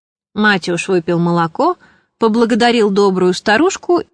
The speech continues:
и пошел искать своих. Волк бежал по улице, увидел открытый люк и прыг туда. Клу-Клу хотела прыгнуть за ним.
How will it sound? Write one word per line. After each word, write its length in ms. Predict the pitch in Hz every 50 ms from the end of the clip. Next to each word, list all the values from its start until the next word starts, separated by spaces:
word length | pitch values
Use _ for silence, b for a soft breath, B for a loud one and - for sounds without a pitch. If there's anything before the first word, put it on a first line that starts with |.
| _ _
и 100 | - 359
пошел 600 | - - - 202 175 - - - 214 233 254 233
искать 380 | 220 - - - 185 175 175 -
своих. 480 | - - 175 180 175 175 147 143 139 - - _ _ _ _ _ _ _ _ _ _ _ _ _ _ _ _ _ _ -
Волк 340 | 208 247 330 349 - - 214
бежал 360 | 202 247 214 247 233 220 196
по 100 | - 202
улице, 520 | 202 277 349 381 349 330 - - 339 320 - b b b b b b b -
увидел 500 | - 277 262 233 269 262 202 208 196 202
открытый 480 | 196 190 - - 269 269 254 - 294 311
люк 240 | 330 392 349 -
и 80 | 254 240
прыг 420 | - - - 403 427 427 - -
туда. 420 | - - 196 190 175 156 151 147 - _ _ _ _ _ _ _ _ _ _ _ _ _ _ -
Клу-Клу 420 | - 262 285 269 - - 302 349 311
хотела 360 | - 330 359 - 311 302 302
прыгнуть 480 | - - 285 269 262 220 240 247 254 226
за 160 | 226 254 254
ним. 320 | 247 240 208 180 160 170